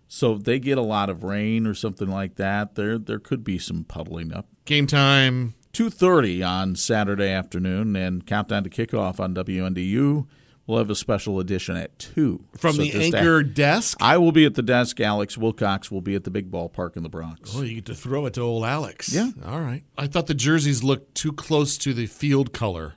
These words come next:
Speaker 1: Here's the biggest problem I had with the jersey, and I realize this is selfish media guy, but so be it. And I talked to Paul Burmeister, the radio voice of the Irish, at halftime.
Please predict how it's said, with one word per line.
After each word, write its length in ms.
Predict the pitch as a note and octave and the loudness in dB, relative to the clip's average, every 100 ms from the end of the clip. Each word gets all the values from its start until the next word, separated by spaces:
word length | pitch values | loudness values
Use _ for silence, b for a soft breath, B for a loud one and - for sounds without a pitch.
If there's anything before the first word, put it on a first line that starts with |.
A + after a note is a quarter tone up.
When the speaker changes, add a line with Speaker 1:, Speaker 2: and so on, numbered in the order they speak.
| _ | _
Speaker 1:
Here's 340 | C#3 C#3+ - | 4 4 4
the 120 | - A2 | 0 -2
biggest 340 | A2+ A2 G2+ | 0 0 -2
problem 380 | - F2 F#2+ F#2 | -2 -2 -2 -2
I 80 | F#2 | -2
had 200 | G2+ G2+ | -4 -6
with 140 | F2 | -8
the 80 | G2 | -8
jersey, 500 | - G2 G2 G2 F#2 b b b | -6 -4 -4 -4 -8 b b b
and 140 | A#2+ | 0
I 80 | A#2+ | 2
realize 680 | B2 C3 B2 G#2 F#2+ F2+ - | 2 4 4 4 0 -2 -4
this 260 | A#2 A2 F#2 | -4 -4 -4
is 120 | F2+ | -6
selfish 580 | - A#2 A2+ - G2+ A2+ | -2 -2 -2 -4 -8 -4
media 360 | G#2+ A#2 A#2 | -2 0 0
guy, 360 | G#2+ G#2+ G#2 A#2 | 0 0 0 -2
but 260 | - F#2+ - b b b b b b | -4 -6 -8 b b b b b b
so 260 | - B2+ | 0 2
be 200 | G#2+ A2 | 4 2
it. 140 | E2+ - b b b b | 0 -6 b b b b
And 120 | G2 | 2
I 100 | A2+ | 2
talked 340 | - D3+ C#3+ | 4 2 2
to 80 | - | -2
Paul 260 | - C3 A2+ | -2 2 2
Burmeister, 680 | B2 A#2 G#2 F#2 F2 F#2+ F#2 | 2 2 2 0 -4 -4 -6
the 260 | F2 F2 | -4 -6
radio 360 | E2 F#2+ A#2 G#2 | -2 -2 2 0
voice 360 | F#2 F2+ F2+ - | 0 -2 -4 -4
of 80 | E2+ | -6
the 140 | E2 | -2
Irish, 440 | F2 F2+ F2 F2 | 0 0 -2 -4
at 120 | E2+ G#2 | -8 -8
halftime. 680 | G2 G#2+ - F#2+ D2+ C#2+ | -4 -4 -4 -8 -8 -12